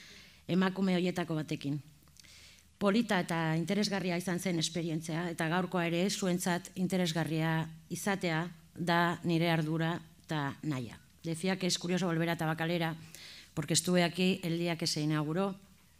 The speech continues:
eh, de una manera humilde, pero muy interesante, porque estuve contando la historia de las cigarreras junto a una de las cigarreras. Y si estuve allí aquel día, y,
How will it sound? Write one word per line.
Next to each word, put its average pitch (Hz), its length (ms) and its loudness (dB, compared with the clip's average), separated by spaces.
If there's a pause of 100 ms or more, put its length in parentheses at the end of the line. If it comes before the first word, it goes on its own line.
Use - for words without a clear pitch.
(340)
eh, 147 160 -2
de 151 80 -2
una 165 120 4
manera 165 440 2
humilde, 185 420 4
pero 151 300 0
muy 160 240 0
interesante, 165 580 0
porque 151 140 -6
estuve 160 260 -2
contando 160 360 0
la 151 60 0
historia 156 280 -2
de 156 60 2
las 151 140 0
cigarreras 160 600 -2 (420)
junto 165 240 -2
a 160 60 2
una 170 180 2
de 160 60 2
las 156 140 0
cigarreras. 170 600 -2 (680)
Y 185 120 0
si 190 120 0
estuve 214 320 2
allí 202 160 4
aquel 208 320 0
día, 196 400 2 (200)
y, 160 600 0